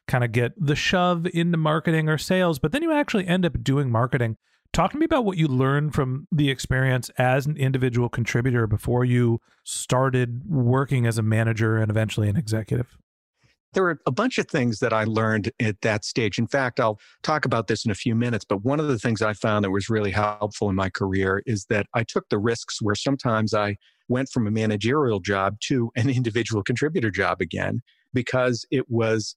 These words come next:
Speaker 2: sort of that non-direct path to learn something that I thought was really useful for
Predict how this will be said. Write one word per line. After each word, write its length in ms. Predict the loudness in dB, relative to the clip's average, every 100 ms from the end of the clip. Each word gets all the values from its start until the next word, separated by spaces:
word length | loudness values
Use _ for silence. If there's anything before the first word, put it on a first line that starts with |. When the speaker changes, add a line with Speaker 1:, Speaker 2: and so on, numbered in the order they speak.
| -8
Speaker 2:
sort 200 | -2 0
of 60 |
that 120 | 0 0
non-direct 760 | 0 0 0 0 0 -2 -4 -4
path 420 | -2 0 -2 -4
to 100 | -2
learn 400 | 0 0 0 -2
something 580 | -2 -2 -2 -2 0 0
that 220 | 0 -2 _ -2
I 160 | -2
thought 380 | 0 0 0 -2
was 420 | -2 0 0 -2 -8
really 320 | -2 0 0
useful 460 | 0 0 -2 -2 -4
for 480 | -2 -2 0 0